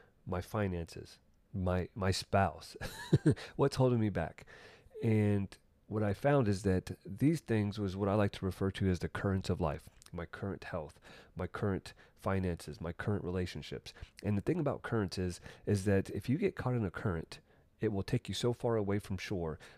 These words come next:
or so far away from your goal or your desired outcome that you will lose sight of what's important. Now, here's the thing about currents. Your current job, your current financial situation, your current relationship, these were all created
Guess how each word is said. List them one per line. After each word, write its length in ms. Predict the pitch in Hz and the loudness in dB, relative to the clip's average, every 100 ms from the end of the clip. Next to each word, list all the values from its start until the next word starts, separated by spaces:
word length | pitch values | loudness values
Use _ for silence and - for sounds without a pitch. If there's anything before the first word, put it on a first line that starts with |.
| - | -6
or 100 | 95 | -4
so 220 | - 117 | 0 0
far 240 | - 107 | 2 0
away 180 | 98 98 | 2 0
from 200 | 101 95 | -4 -4
your 80 | 92 | -4
goal 320 | - 101 95 | 0 0 2
or 40 | 92 | 0
your 120 | 92 | -2
desired 400 | 92 95 95 92 | -2 0 2 2
outcome 340 | 110 - 90 | 0 -2 -4
that 160 | 87 - | -2 -2
you 220 | 101 127 | 0 2
will 120 | 113 | 2
lose 200 | 104 113 | 2 -2
sight 300 | - 117 101 | 0 0 0
of 180 | 87 90 | -2 -4
what's 240 | 92 - | -4 -2
important. 420 | 104 117 143 78 71 _ _ _ - - - - - | -2 0 0 -2 -12 _ _ _ -20 -20 -20 -20 0
Now, 160 | 117 101 | 2 2
here's 220 | 110 131 | 2 0
the 60 | 117 | 0
thing 220 | 117 107 | 0 0
about 320 | 92 87 82 _ _ _ | -2 -4 -6 _ _ _
currents. 460 | - 107 80 - - _ _ _ _ _ _ _ _ _ - | -2 -2 -2 -10 -20 _ _ _ _ _ _ _ _ _ -6
Your 100 | 101 | -6
current 380 | 104 117 113 98 | 0 2 2 0
job, 360 | 101 90 76 95 | 0 2 0 -2
your 120 | 98 | -4
current 360 | - 113 104 - - | 0 0 0 -6 -2
financial 460 | 104 95 95 92 | 0 2 -2 -6
situation, 680 | - 90 92 90 - 85 80 | -12 -12 -8 -8 -6 -8 -4
your 160 | 98 | -4
current 300 | - 110 107 | -2 -2 -2
relationship, 640 | - 101 113 95 - 92 - - - - | -2 -2 -4 -8 -8 -8 -8 -20 -20 -4
these 160 | 120 127 | -2 -2
were 80 | 127 | -2
all 220 | 120 131 | 0 -2
created 680 | - 117 110 147 92 82 | -2 0 2 2 0 -6